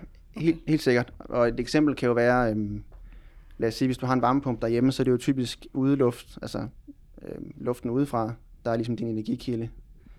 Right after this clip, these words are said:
Speaker 1: Og hvis man om vinteren har en fem ti, nul, fem ti grader udenfor, så kræver det noget energi at få den, øhm,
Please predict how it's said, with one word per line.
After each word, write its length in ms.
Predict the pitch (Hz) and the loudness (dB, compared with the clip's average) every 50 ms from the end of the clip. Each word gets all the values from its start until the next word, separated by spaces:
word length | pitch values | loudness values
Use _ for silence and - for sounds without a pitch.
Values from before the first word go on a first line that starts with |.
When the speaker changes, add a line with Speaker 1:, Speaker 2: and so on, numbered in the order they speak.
| - - - | -20 -12 -6
Speaker 1:
Og 260 | - 120 120 120 120 | -2 -2 -2 -2 -2
hvis 180 | 120 120 117 - | -4 -4 -4 -4
man 140 | 117 113 - - - - - - - - | -4 -4 -6 -10 -16 -20 -20 -20 -10 -6
om 140 | 127 127 123 | -2 0 4
vinteren 340 | 135 147 143 135 131 120 117 | 4 4 6 4 4 4 4
har 220 | 123 117 117 117 | 2 2 2 2
en 300 | 113 110 107 107 127 143 - | 2 0 -2 -2 -6 -8 -8
fem 180 | - - 117 107 | -4 -4 -4 -2
ti, 240 | - - 143 131 127 - - | -2 -2 -4 -4 -4 -6 0
nul, 260 | 135 127 127 143 143 139 - - | 2 4 4 4 2 -2 -8 -6
fem 140 | - 135 123 | -4 -4 -2
ti 160 | - - 147 | -2 -2 2
grader 220 | 139 135 127 127 123 | 4 4 4 6 4
udenfor, 380 | 127 135 135 - 131 123 127 - - - - - - - - - - - - - - | 4 2 2 0 -2 -2 -2 -6 -12 -20 -20 -20 -20 -20 -20 -20 -20 -20 -20 -20 -18
så 240 | - - - 135 127 - | -6 -4 -4 -2 -2 -2
kræver 220 | - - 135 139 135 | 0 4 6 6 6
det 80 | 135 | 6
noget 120 | 127 120 117 | 4 2 2
energi 320 | 117 117 - 139 139 131 | 0 0 2 2 2 2
at 100 | 117 117 | 0 0
få 100 | - 123 | -2 0
den, 220 | 117 127 127 131 127 | 2 2 4 4 2
øhm, 400 | 120 113 110 110 107 104 110 | 2 2 0 0 -2 -4 -6